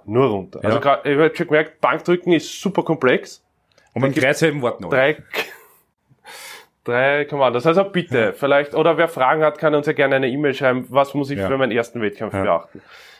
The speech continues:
Speaker 1: Das soll nicht bei der Ö M passieren. Äh,
Speaker 2: Ist eh nicht so oft passiert, Gott sei Dank.
Speaker 1: na, aber
Speaker 2: Aber es ist passiert und es sollte nicht so sein,
Speaker 1: aber
Speaker 2: ja.
Speaker 1: es ist das Schlimmste, wenn man Versuch ungültig bekommt wegen Kommandos,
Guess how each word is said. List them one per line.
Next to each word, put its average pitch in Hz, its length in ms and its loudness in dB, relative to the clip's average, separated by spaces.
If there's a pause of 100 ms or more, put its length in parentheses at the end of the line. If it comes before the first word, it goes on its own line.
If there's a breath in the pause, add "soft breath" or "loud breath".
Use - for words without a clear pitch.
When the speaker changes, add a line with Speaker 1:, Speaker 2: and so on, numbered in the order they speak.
(220 loud breath)
Speaker 1:
Das 127 180 0
soll 156 180 4
nicht 147 180 -2
bei 123 80 0
der 113 140 4
Ö 95 160 0
M 90 120 -2
passieren. 90 400 -12 (880 soft breath)
Äh, 139 420 4
Speaker 2:
Ist - 160 -4
eh 120 80 -2
nicht 135 120 0
so - 100 2
oft 147 120 -2
passiert, 156 280 -2
Gott 147 140 -4
sei - 40 -14
Dank. 139 220 2
Speaker 1:
na, 131 360 2
aber 127 240 2
Speaker 2:
Aber 135 320 2 (240)
es 127 140 -4
ist 135 140 -6
passiert 185 360 -2
und 131 200 -2
es 131 80 -2
sollte 95 260 0
nicht 82 180 -8
so - 80 -14
sein, 113 140 -4
Speaker 1:
aber 123 160 2
Speaker 2:
ja. 131 40 0
Speaker 1:
es 131 140 -8
ist 143 240 -12
das 127 120 -2
Schlimmste, 156 480 -6
wenn 139 140 0
man 131 400 0 (260)
Versuch 151 360 0
ungültig 143 440 0
bekommt 120 320 0
wegen 110 160 2
Kommandos, 92 600 -2